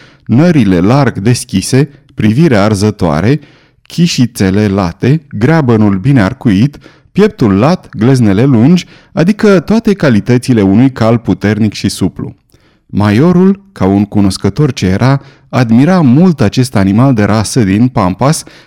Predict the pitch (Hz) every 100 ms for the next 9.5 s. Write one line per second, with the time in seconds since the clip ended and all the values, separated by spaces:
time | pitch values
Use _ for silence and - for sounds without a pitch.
0 | _ - 196 208 214 208 131 131 120 117
1 | 151 151 117 127 131 127 117 110 95 95
2 | 113 123 - 104 107 - 151 156 110 98
3 | 113 135 160 143 90 - _ - _ _
4 | _ - 165 185 180 185 185 - 127 131
5 | - - 104 131 139 135 - 110 117 143
6 | 143 104 69 - _ _ _ - 196 190
7 | - 127 120 151 139 104 - 98 98 104
8 | 143 170 139 110 - 135 135 127 123 -
9 | 110 - 92 76 -